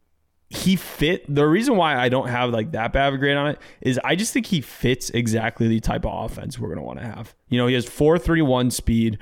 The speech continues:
uh, which is crazy, and he plays a lot like Deebo Samuel. Like, when you plays, you can get him the ball in the backfield, he'll take it. And I think that this is a player that's gonna be a much better N F L player than he was a college player because he's gonna be in a scheme that uses him correctly.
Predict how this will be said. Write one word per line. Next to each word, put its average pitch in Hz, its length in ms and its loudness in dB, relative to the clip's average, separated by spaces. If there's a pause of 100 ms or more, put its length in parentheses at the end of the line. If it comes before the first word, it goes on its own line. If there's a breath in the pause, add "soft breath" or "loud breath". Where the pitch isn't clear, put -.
(300 loud breath)
uh, 110 140 -2
which 110 180 -2
is - 80 -6
crazy, 135 640 0
and 120 100 2
he 190 80 2
plays 170 560 4
a 90 120 -4
lot 113 360 0
like 110 220 -2
Deebo 120 340 2
Samuel. 113 460 -2
Like, 113 160 -6
when 127 100 2
you 175 120 2
plays, 139 460 2
you 127 80 0
can 113 180 0
get 131 180 2
him 139 160 2
the 131 60 0
ball 117 260 2
in 120 80 0
the 113 60 0
backfield, 117 680 0 (240 loud breath)
he'll 120 140 2
take 123 280 -2
it. 202 140 2
And 135 100 0
I 147 100 2
think 113 240 2
that 143 140 2
this 147 180 0
is 175 120 2
a 139 80 2
player 135 500 2 (260 loud breath)
that's 131 160 0
gonna 147 160 2
be 135 140 2
a 120 40 2
much 117 440 0
better 123 420 0
N 123 100 0
F 120 140 -2
L 117 140 0
player 170 440 2
than 127 120 0
he 127 60 2
was 120 180 2
a 113 40 -6
college 110 360 -2
player 165 240 4
because 135 280 0
he's 127 120 0
gonna 135 140 2
be 131 120 2
in 120 60 2
a 113 40 2
scheme 127 400 0
that 110 120 0
uses 117 260 0
him 110 140 -6
correctly. 113 440 -4